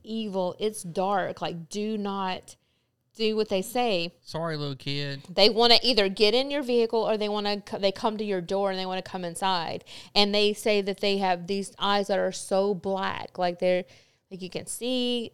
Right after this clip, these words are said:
Speaker 2: That
Speaker 1: how
Speaker 2: sound like some bullshit.
Speaker 1: It
Speaker 2: I
Speaker 1: do-,
Speaker 2: never even heard of
Speaker 1: it
Speaker 2: that.
Speaker 1: does, but I think evil will happen if you let a black-eyed kid in.
Speaker 2: So you just gonna leave a little kid on the side of the road?
Speaker 1: Yes,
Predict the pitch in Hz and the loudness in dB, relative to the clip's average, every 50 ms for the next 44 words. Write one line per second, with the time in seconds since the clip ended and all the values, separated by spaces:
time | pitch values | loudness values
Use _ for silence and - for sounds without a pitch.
0 | _ _ - - 214 208 202 - 120 117 113 113 110 - - - 123 113 113 113 | _ _ -10 -6 -4 -4 -2 -2 -2 -2 -2 -4 -4 -6 -8 -10 -4 -2 0 0
1 | 110 113 101 - - 113 113 - 139 127 - 123 120 117 117 113 113 110 104 107 | 0 -2 -4 -2 -2 0 0 0 0 0 0 0 0 -2 -2 -2 -2 -2 -4 -4
2 | 104 104 104 104 104 220 220 226 214 208 233 214 196 180 143 107 - 175 - 190 | -4 -4 -6 2 6 6 6 6 6 6 8 8 8 6 4 2 -4 -6 -8 -2
3 | 175 208 196 190 190 185 160 - - 190 196 208 220 226 226 214 220 220 - 220 | 2 4 6 6 4 2 0 2 2 2 4 4 4 2 2 0 -2 -2 -4 -4
4 | 208 208 - - _ - - 208 208 214 180 190 185 185 180 175 170 175 - 185 | -4 -4 -8 -14 _ -14 -6 -4 -4 -2 0 -2 -2 -2 -2 -4 -4 -4 -6 -4
5 | - - 220 - 196 180 - - 190 175 180 180 175 175 170 165 170 165 - - | -6 -6 -8 -8 -10 -14 -14 -14 -14 -10 -10 -8 -8 -6 -6 -6 -6 -8 -8 -10
6 | - - - - - - - - - 101 95 95 - - _ _ _ _ _ _ | -10 -10 -12 -14 -12 -14 -14 -14 -12 -14 -14 -16 -18 -20 _ _ _ _ _ _
7 | _ _ _ _ _ _ _ _ _ _ _ _ _ _ _ _ _ _ _ - | _ _ _ _ _ _ _ _ _ _ _ _ _ _ _ _ _ _ _ -12
8 | - - 147 143 139 143 151 143 147 139 131 - 139 139 135 139 131 131 131 131 | -4 -2 -2 -2 0 -2 -2 -2 -4 -4 -4 -6 -6 -4 -4 -4 -4 -4 -6 -6
9 | 127 - - 135 135 127 127 127 127 123 - 139 127 131 131 127 127 131 131 135 | -6 -6 -4 -4 -4 -2 -4 -6 -6 -6 -6 -6 -6 -4 -6 -6 -6 -8 -6 -2
10 | 196 196 175 117 90 - - - - - - | 0 0 0 0 -4 -8 -10 -10 -12 -12 -14